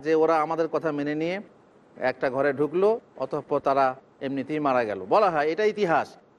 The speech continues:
তো এই ইতিহাসের কারণে তারা ওই প্রত্যেক বছরে এপ্রিল ফুল মানিয়ে থাকে, আর তা দেখে দেখে মুসলমানরাও অন্ধ অনুকরণ করে এপ্রিল ফুল মানিয়ে থাকে।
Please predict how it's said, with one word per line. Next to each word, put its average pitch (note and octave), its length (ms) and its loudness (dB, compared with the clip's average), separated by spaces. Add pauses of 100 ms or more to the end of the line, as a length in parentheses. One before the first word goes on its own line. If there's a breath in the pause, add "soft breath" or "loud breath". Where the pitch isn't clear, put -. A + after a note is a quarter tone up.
(180)
তো F3+ 60 0
এই A3+ 360 2
ইতিহাসের A3 460 2
কারণে G#3 400 0
তারা F#3+ 300 2
ওই F#3 200 2
প্রত্যেক F#3+ 460 0
বছরে F3+ 520 2
এপ্রিল F3+ 460 0 (100)
ফুল F3+ 180 2
মানিয়ে D#3 340 0
থাকে, B2+ 480 -4
আর B2 220 -2
তা F3+ 180 2
দেখে E3 260 -4
দেখে E3+ 280 -2
মুসলমানরাও F#3 760 0 (140)
অন্ধ G3 220 -4
অনুকরণ F3+ 640 0
করে E3 300 2
এপ্রিল F3+ 360 0
ফুল D#3+ 220 -2
মানিয়ে C#3+ 340 -2
থাকে। A2+ 320 -6